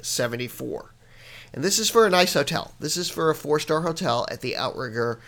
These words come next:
Reef on the Beach. Now, that's, now that's expensive because we're only talking about four days. These guys are coming in from the twenty-second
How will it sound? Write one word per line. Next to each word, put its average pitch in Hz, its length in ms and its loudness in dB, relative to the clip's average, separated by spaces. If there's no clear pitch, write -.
Reef 120 240 -8
on 110 140 -6
the 135 80 -6
Beach. 170 340 -4
Now, 262 240 6
that's, - 420 0
now 277 140 4
that's 277 240 4
expensive 302 520 6
because 208 300 4
we're 214 160 4
only 247 160 2
talking 240 480 2
about 190 380 4
four 247 480 2
days. 240 440 4
These 185 160 0
guys 220 280 4
are 226 60 0
coming 202 320 4
in 202 100 6
from 196 180 2
the 160 100 4
twenty-second 214 1000 2